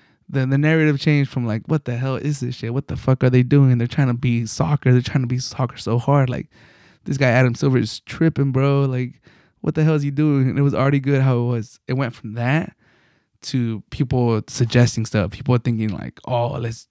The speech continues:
we should, oh, we should do this. We should, like, we could improve this. This is tight. We could do this. We could do that." A lot of these suggestions are never gonna happen.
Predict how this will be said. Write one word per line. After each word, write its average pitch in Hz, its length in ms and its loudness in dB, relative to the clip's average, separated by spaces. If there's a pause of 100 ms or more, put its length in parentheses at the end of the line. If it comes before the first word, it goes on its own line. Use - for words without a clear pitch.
we 127 140 -4
should, - 160 2
oh, 143 140 -8
we 135 100 -6
should - 160 -4
do 175 120 4
this. 175 380 0
We - 100 -4
should, - 200 -6 (240)
like, - 140 -10 (120)
we 208 100 -8
could 202 120 -2
improve 220 400 2
this. 175 220 2
This 226 100 -2
is 151 120 -2
tight. 285 300 0
We 180 80 2
could 151 140 -6
do 135 140 2
this. 160 500 0
We - 80 -20
could - 100 -18
do 131 120 -4
that." 127 380 0 (420)
A 131 80 -4
lot 156 180 0
of 151 80 0
these 147 180 -2
suggestions 131 760 -2 (500)
are 120 100 0
never 139 280 2
gonna 135 180 0
happen. 131 480 2